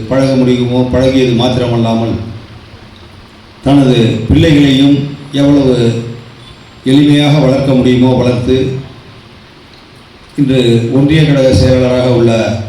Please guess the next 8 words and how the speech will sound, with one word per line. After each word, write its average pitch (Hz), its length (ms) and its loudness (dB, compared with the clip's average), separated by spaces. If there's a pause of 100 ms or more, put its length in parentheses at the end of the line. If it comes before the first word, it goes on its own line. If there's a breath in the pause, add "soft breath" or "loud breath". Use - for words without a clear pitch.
(120)
அண்ணன் 127 280 0
ஜோதிராமன் 135 480 2
அவர்கள் 120 340 0 (300)
ஒன்றிய 147 320 0
பெருந்தலைவராக 127 760 0
இருந்த 117 280 -2
பொழுதும் 113 380 0
சரி, 110 260 -2